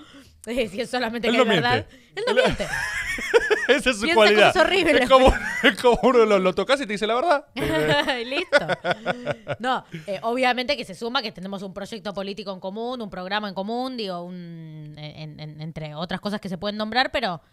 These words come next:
Speaker 2: es como tener una per-, en, en un cir-, en un circuito que es medio complicado, tener una persona de, con la que tenés total confianza y que si en,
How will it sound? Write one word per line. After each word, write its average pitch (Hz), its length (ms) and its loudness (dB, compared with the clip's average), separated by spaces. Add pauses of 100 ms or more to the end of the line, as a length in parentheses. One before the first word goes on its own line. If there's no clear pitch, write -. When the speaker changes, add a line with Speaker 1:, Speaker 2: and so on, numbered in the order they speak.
(800)
Speaker 2:
es 226 240 -8 (280)
como 170 260 -10
tener 214 240 -8
una 247 200 -4
per-, 196 120 -8
en, 170 380 -12
en 170 200 -12
un 220 160 -8
cir-, 214 300 -8
en 180 140 -12
un 190 100 -14
circuito 233 420 -8
que 226 80 -6
es 226 80 -4
medio 196 220 -6
complicado, 170 440 -12
tener 185 200 -16
una 226 160 -10
persona 208 280 -8
de, 175 160 -12
con - 320 -16
la 170 80 -10
que 165 100 -14
tenés 196 280 -12
total 208 260 -8
confianza 220 500 -8
y 190 60 -10
que 175 140 -12
si 165 180 -18
en, 156 360 -18